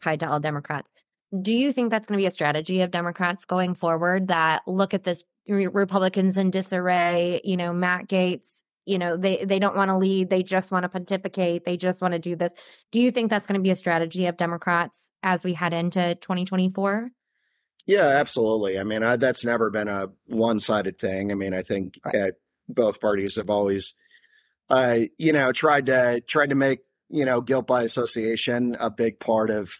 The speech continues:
Speaker 2: of how they run, um, against people, especially,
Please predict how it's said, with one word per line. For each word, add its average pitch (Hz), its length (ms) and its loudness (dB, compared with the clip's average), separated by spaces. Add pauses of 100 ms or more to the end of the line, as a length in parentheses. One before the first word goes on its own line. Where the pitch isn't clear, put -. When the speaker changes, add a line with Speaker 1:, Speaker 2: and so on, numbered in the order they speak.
Speaker 2:
of 101 300 -4 (220)
how 107 180 -2
they 101 120 -4
run, 107 500 -2 (140)
um, 101 540 -4
against 107 500 -2
people, 98 400 -4
especially, 113 680 0